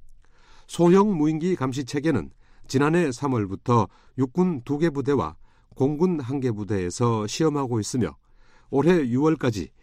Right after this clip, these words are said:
작전 운용 성능을 평가할 계획입니다. 올해 한국 국방부의 청와대 업무 보고는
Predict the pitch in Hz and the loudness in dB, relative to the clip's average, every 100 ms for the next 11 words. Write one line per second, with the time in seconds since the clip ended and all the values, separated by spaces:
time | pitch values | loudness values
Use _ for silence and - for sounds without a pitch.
0 | - _ - 127 151 180 160 135 135 131 | -20 _ -4 -2 2 0 2 0 0 0
1 | 120 110 101 98 123 123 110 - 156 147 | 0 -2 -2 0 0 0 -2 -6 -6 -4
2 | 135 127 117 123 120 90 76 - - - | -4 -4 -2 2 2 0 -10 -14 -16 -20
3 | - _ _ - _ - - _ - 127 | -20 _ _ -20 _ -20 -20 _ -4 2
4 | 143 196 147 120 156 160 175 143 123 117 | 6 6 4 0 0 0 -2 -4 -2 0
5 | 98 123 123 117 - 143 147 143 156 131 | 2 4 4 2 -2 -2 2 2 0 0
6 | 151 156 135 131 156 95 | -2 -2 0 0 0 -2